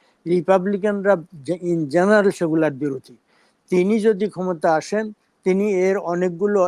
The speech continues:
এই রিপাবলিকান পার্টি গত কয়েক বছরে বাইডেনের আমলে এগুলো কাটছাঁট করার চেষ্টা করেছে,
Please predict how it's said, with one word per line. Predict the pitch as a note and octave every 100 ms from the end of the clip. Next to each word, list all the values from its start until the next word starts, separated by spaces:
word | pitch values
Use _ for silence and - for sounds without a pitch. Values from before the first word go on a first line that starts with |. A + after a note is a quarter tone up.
| -
এই | F3
রিপাবলিকান | F3 D3+ E3+ E3+ G3 G#3+ F#3+
পার্টি | F#3+ F#3 E3+ G3
গত | E3+ E3 F3 D#3
কয়েক | E3 D#3
বছরে | E3 - G3 F#3+ D#3+ D3+
বাইডেনের | B2+ C3 D#3 E3+ A3 G#3+ G#3
আমলে | F3+ F3 E3+
এগুলো | D3+ D#3+ D3+
কাটছাঁট | D3+ - D#3 C#3+ E3
করার | C3+ B2+
চেষ্টা | C#3 - C3
করেছে, | B2 _ -